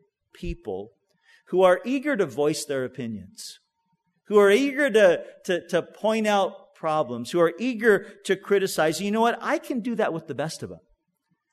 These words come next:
I can complain and criticize. Why are they doing this?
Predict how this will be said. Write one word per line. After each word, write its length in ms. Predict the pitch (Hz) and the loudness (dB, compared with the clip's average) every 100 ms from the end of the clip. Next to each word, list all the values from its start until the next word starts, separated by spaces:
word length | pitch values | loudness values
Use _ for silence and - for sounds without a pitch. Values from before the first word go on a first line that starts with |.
| _ _ _ _ | _ _ _ _
I 180 | - - | -2 -2
can 220 | - 175 | 0 -4
complain 840 | - 139 123 - 240 269 285 285 240 | -6 -8 -8 -6 -2 0 0 -2 -4
and 260 | 143 143 | -8 -12
criticize. 920 | - - 262 285 - 247 247 262 262 - | -12 -8 -6 -6 -8 -10 -10 -12 -14 -16
Why 420 | 135 240 339 330 | -10 -6 -2 -2
are 200 | 247 196 | 0 -2
they 200 | 175 170 | -2 -4
doing 360 | 147 180 151 143 | -4 -6 -6 -4
this? 280 | 285 311 | -4 -4